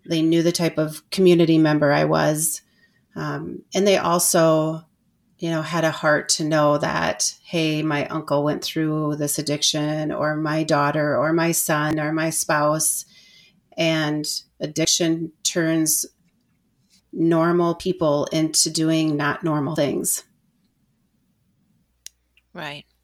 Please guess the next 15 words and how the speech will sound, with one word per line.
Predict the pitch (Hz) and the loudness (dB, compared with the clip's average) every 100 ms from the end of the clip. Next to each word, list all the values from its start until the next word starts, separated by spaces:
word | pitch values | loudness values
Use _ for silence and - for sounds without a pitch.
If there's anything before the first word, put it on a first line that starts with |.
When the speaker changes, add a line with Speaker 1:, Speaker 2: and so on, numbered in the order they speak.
| _ _ - | _ _ -20
Speaker 2:
right. | 180 - - - - - _ _ - | -20 -20 -16 -14 -14 -16 _ _ 0
But | 320 | 0
you | 320 | 0
couldn't | - 381 285 | 0 0 0
just | 254 214 - - | 0 2 0 2
slide | - 202 190 170 | 0 2 0 0
back | 175 165 - | -2 -2 -4
into | 147 139 | -6 -6
life. | 131 - - - | -6 -6 -8 -8
You | 196 226 196 196 | -6 -6 -8 -10
lost | 180 185 - - | -2 -2 -2 -6
your | 160 | -4
license. | 165 160 196 180 - | -2 0 0 2 2
Speaker 1:
I | 165 156 143 | 2 2 0
did, | 147 | -6